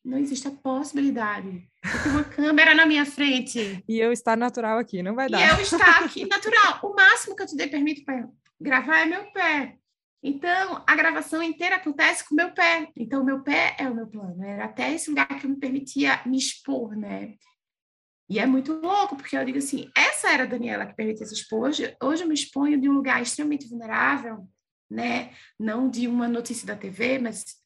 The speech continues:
Speaker 1: que a, a notícia sou eu e o meu processo, é, e pra mim é algo prazeroso, pra mim é algo que, porque ele vem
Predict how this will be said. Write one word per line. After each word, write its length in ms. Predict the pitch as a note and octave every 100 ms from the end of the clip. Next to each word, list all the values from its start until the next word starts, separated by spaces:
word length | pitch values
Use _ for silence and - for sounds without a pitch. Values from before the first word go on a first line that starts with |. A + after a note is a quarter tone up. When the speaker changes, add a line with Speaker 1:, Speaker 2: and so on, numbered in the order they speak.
| _
Speaker 1:
que 80 | G3+
a, 60 | G#3
a 240 | - G#3+
notícia 320 | G#3+ A3+ G3
sou 240 | F#3+ A3+ A3
eu 200 | B3+ B3+
e 60 |
o 40 | A#3
meu 120 | A3+
processo, 680 | G#3 - - C#4 C#4 - A#3+ _ _ _ _ _ _ _ _
é, 560 | G#3+ G#3+ G#3+ G#3+ G3+ - _
e 80 | B3+
pra 180 | C#4 C#4+
mim 240 | C4 C#4+
é 80 | D4+
algo 640 | C4+ C#4 D#4 D#4+ F4 - _ _ _ _
prazeroso, 840 | C4+ C#4 C4+ E4 G#4 G4 D4 G#3+ F#3+
pra 180 | B3 A#3+
mim 180 | B3+
é 80 | B3+
algo 520 | A#3 A#3 B3+ A#3+ C4+
que, 640 | - - B3 B3+ B3 A#3+ A3+ A3 A#3+ _ _ - _ _ _
porque 400 | A3+ - C#4+ -
ele 220 | C#4 C#4 C#4+
vem 400 | B3+ C4+ C#4+